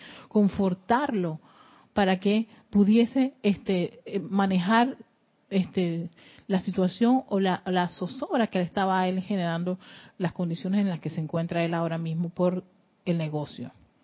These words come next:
que estaba, pues, a punto, no sé si está, si ha fracasado o está a punto de,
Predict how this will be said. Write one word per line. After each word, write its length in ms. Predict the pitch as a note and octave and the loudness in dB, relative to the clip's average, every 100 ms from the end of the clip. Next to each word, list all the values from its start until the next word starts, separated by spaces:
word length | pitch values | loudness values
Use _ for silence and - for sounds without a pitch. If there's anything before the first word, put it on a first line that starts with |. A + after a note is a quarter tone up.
| _ _ _ _ - - | _ _ _ _ -20 -6
que 80 | E3+ | -4
estaba, 380 | E3+ E3 E3+ | -2 0 -2
pues, 200 | - C#3+ - - - | -4 -10 -16 -20 -16
a 80 | D#3 | -8
punto, 280 | F#3+ G3 - | -2 -2 0
no 120 | F#3+ | 2
sé 100 | F#3+ | 2
si 80 | G3+ | 2
está, 180 | G3+ F#3+ | 0 -4
si 140 | - F#3 | -2 -2
ha 40 | |
fracasado 460 | F#3+ F#3+ F3 G3+ G3 | 0 -4 -4 -2 -2
o 40 | |
está 120 | F#3 | -2
a 80 | F#3 | -4
punto 320 | F#3 F#3 F#3 | -4 -4 -2
de, 220 | E3 D#3+ | -2 -4